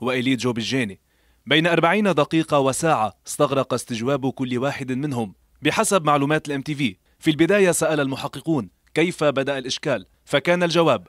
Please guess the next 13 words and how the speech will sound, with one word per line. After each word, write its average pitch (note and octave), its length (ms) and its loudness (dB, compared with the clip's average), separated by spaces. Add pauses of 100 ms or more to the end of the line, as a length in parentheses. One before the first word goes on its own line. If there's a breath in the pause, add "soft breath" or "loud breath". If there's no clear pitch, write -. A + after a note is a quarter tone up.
أن B2+ 160 0
بعد B2 240 2
رفع B2 360 -2
عناصر B2+ 400 -2
حزب A2+ 220 -8
الله B2+ 220 -2
السلاح B2 600 -4
لمنع A#2+ 300 -4
الأهالي A#2+ 480 -4
من A#2+ 120 -6
الاقتراب A#2+ 560 -4
إلى G#2+ 120 -8
الشاحنة، C3+ 520 -4